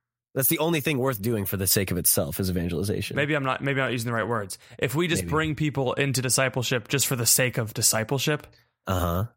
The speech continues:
Speaker 2: if we, like, just bring people into the youth ministry for the sake of the youth ministry, 'cause
Speaker 1: Yeah.
Speaker 2: we want the youth ministry to survive, then we're missing
Speaker 1: Mm-hmm.
Speaker 2: the whole point. And
Speaker 1: Right.
Speaker 2: it's just gonna be like,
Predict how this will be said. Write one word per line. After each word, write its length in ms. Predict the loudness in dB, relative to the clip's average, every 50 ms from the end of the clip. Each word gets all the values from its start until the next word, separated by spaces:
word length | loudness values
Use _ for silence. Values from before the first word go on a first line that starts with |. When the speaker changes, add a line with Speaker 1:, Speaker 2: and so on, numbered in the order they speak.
| _ _ _
Speaker 2:
if 180 | -4 -4 -2 -2
we, 340 | 0 0 0 0 0 -2 -2
like, 200 | -2 -2 -2 -2
just 200 | -4 -4 -4 -2
bring 220 | 0 0 0 2
people 260 | 0 0 0 0 0
into 140 | 0 0 0 0
the 60 | 0
youth 200 | 0 0 0 -2
ministry 380 | -2 -2 -2 -2 0 -2 -2
for 100 | -2 -4
the 120 | -6 -4 0
sake 260 | 2 2 2 2 0
of 100 | -2 -4
the 100 | -2 0
youth 220 | 0 0 0 0
ministry, 540 | -2 -2 -2 -2 -2 -4 -4 -4 -6 -6 -8 _ _ _ _ _ _ _
'cause 180 | -2 -2 0 0
Speaker 1:
Yeah. 20 |
Speaker 2:
we 40 | 0
want 140 | 0 0 0
the 80 | 0 0
youth 180 | 0 0 0
ministry 300 | 0 -2 -2 -2 -2 -2
to 60 | -2
survive, 520 | -2 -2 0 0 0 0 0 -2 -4 -8 -14 _ -20 -20 -20 -18 -6 -4
then 100 | -2 0
we're 120 | 0 0
missing 260 | 0 2 2 2 2 0
Speaker 1:
Mm-hmm. 60 | 0
Speaker 2:
the 60 | -2
whole 120 | -2 -4
point. 420 | -4 -2 -2 0 0 0 -2 -4 -8 _ _ _ _ _ _ _ _ _ _ -4
And 100 | -2 0
Speaker 1:
Right. 220 | -2 -2 -4 -6 -4 -4
Speaker 2:
it's 260 | -2 0 0 2 2
just 200 | 2 0 0 0
gonna 180 | 0 0 0
be 120 | 0 0 2
like, 280 | 2 0 -2 -4 -8